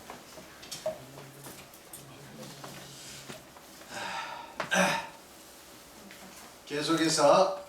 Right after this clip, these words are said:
공부를 하도록 하겠습니다. 이제 마지막이죠.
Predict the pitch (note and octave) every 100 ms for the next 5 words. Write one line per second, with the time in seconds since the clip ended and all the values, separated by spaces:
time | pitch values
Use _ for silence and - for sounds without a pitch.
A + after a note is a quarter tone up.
0 | - D3 C#3+ D3 C#3+ C3 - C#3+ D3+ -
1 | D3+ D3+ - B2+ F#2 F2 - - - -
2 | - - - - - - - - - -
3 | - - - D3 D#3 F3+ G3 F#3 D3+ E3
4 | G#3+ -